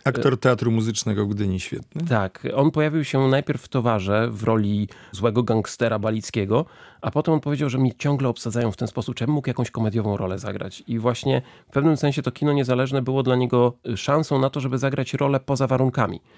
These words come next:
Speaker 2: I on, kiedy przyszedł na plan pierwszego dnia, sam się przebrał w tego Juliana Tuwima, nie tego dziennikarza,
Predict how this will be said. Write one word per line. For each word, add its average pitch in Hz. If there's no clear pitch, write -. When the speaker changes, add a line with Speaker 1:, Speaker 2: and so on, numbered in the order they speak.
Speaker 2:
I 120
on, 147
kiedy 131
przyszedł 135
na 127
plan 131
pierwszego 123
dnia, 117
sam 143
się -
przebrał 110
w -
tego 107
Juliana 120
Tuwima, 113
nie 107
tego 110
dziennikarza, 123